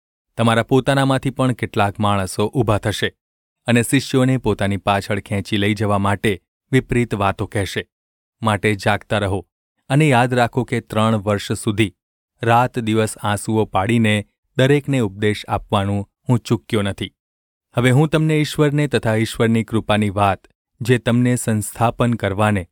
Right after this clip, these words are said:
તથા સર્વ પવિત્ર થયેલાઓમાં તમને વારસો આપવાને સમર્થ છે, તેને સોંપું છું. મેં કોઈના રૂપાનો, સોનાનો કે વસ્ત્રનો લોભ કર્યો નથી. તમે પોતે જાણો છો કે મને તથા મારા સાથીઓને જે જોઈતું હતું,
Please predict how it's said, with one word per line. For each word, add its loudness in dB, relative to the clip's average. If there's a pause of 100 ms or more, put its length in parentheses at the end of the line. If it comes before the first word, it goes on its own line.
(160)
તથા 0
સર્વ 0
પવિત્ર -2
થયેલાઓમાં 0 (300)
તમને 4
વારસો 0
આપવાને 0
સમર્થ -2
છે, -2 (260)
તેને 2
સોંપું -4
છું. -10 (360)
મેં 2
કોઈના 2
રૂપાનો, 2
સોનાનો 0
કે -2
વસ્ત્રનો 0
લોભ 0
કર્યો 0
નથી. -4 (520)
તમે 4
પોતે 2
જાણો 2
છો -8 (340)
કે 0
મને 4
તથા -2
મારા 0
સાથીઓને 0
જે -2
જોઈતું -2
હતું, -2